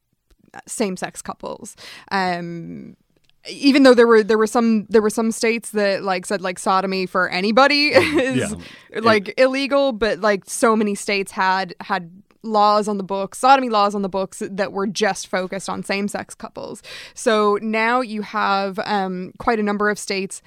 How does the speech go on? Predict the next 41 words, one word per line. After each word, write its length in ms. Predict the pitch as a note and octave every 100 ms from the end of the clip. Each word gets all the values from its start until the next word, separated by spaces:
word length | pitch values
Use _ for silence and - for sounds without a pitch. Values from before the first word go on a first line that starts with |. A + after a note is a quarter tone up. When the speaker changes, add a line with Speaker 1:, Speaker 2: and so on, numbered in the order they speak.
| _
Speaker 1:
that 160 | - -
still 220 | - G#3+
have 400 | - F3 G#3+ A3+
these 180 | B3 A3+
sodomy 340 | B3+ B3+ B3+
laws, 400 | B3+ B3+ B3+ B3
like, 140 | G#3 G3
technically 540 | - A#3 C4 C4+ C#4+
on 120 | C4+ C4
the 40 |
books, 240 | C4+ D4 -
but 120 | A3
they're 100 | G3+
completely 400 | G#3+ A3 - G3
unenforceable 720 | G3+ G3 F#3+ G3+ F#3 F#3 F#3
because 280 | F3+ G3 F3
they've 200 | F#3+ F3+
been 200 | F#3 F3+
deemed 320 | F#3 F3+ F3+
since 240 | - F#3 -
two 100 | F#3+
thousand 320 | F3+ F3+ F3+
three 180 | F#3+ F3
to 80 |
be 120 | E3+ F3+
unconstitutional. 1040 | F3+ F#3 F3+ - - - - - - -
Speaker 2:
Yeah. 320 | - _ A#2
Well, 220 | C3 B2+
the, 580 | A#2 B2+ G#2 G2+ G#2+ G2+ -
the 220 | G2 F#2
fact 360 | - G#2+ -
that, 380 | F#2+ E2+ E2 -
uh, 600 | F2 E2+ D#2 D#2 C#2+ C2
so 240 | D#2+ - E2
that 380 | E2 D#2 - -
legislators, 760 | E2+ F2+ E2+ F2 F2+ D#2+ D#2+ -
particularly 540 | D2 D#2 - E2 E2
in 60 | D#2
more 100 | D2
conservative 580 | - D#2 F2 E2 D#2+ D#2
areas, 460 | E2+ D#2+ D#2 -